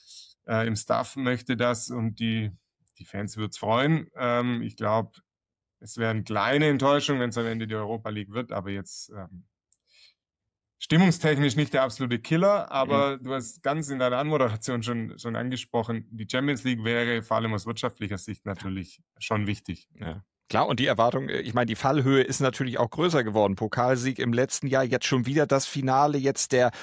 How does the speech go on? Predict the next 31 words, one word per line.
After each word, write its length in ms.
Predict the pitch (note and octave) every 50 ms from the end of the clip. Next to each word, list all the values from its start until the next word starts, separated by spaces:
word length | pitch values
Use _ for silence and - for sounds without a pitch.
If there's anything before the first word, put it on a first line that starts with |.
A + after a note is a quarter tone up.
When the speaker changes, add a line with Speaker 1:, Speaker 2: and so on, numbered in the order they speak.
| - - -
Speaker 2:
mögliche 480 | B2+ C3 C#3+ - - C#3 - - - -
Einzug 440 | C3+ C3+ C#3+ C#3+ - - C3+ B2
dann 220 | - C3+ B2 B2 B2
auch 260 | - - B2 B2 - -
in 140 | - C3 B2
die 120 | A#2+ A#2
Champions 580 | G#2+ - - B2 C3 D3 - - D3+ C#3+ C#3 D3
League. 260 | C#3+ D3 D#3 - -
Also 160 | C3 A#2+ B2+
die 160 | A2 C#3 - -
Ansprüche, 580 | B2+ - - - - - C3 A#2 F#2+ G2+ F2+
die 140 | F#2 G2+ F#2+
steigen 400 | - - C3+ B2 G#3 A3 F#3+ F3+
natürlich 420 | B2+ A2+ - - C3+ A#2 A2+ -
auch. 140 | A#2+ A2+ -
Stuttgart 360 | - - D3 C3+ - D#3+ D3
hat 140 | C#3 C#3+ -
im 120 | - C3+ -
Prinzip 440 | - C#3 A#2+ - - C#3 C3 -
jetzt 380 | - C#3+ D3 - - C#3+ A#2 A2+
richtig 420 | C3 C#3 - - - D#3 C#3 -
viel 640 | - - - - C#3+ C#3+ D3+ D3+ D#3 E3+ F3 D#3+ - - -
zu 180 | - - -
verlieren 540 | D#3 - - D#3 D3+ F3+ A3 - - G#2+ G2
auch. 260 | - - E2+ D#2+ - - _ _ _ _ _ _ _ _ _ _ _ _ _ _ _ _ _ _ _ _ _ _ _ _ _ _ _ _ _ _ _ _ _ _
Speaker 1:
Ja, 400 | - C3 B2+ A#2 A#2+ C#3 D3 D#3
richtig 300 | D3 C#3+ D3 - - -
Speaker 2:
Oder? 100 | C#3+ C#3
Speaker 1:
viel 100 | E3+ E3
zu 80 | E3+ D#3
verlieren. 380 | - D#3 D3 E3 F3 F3+ E3+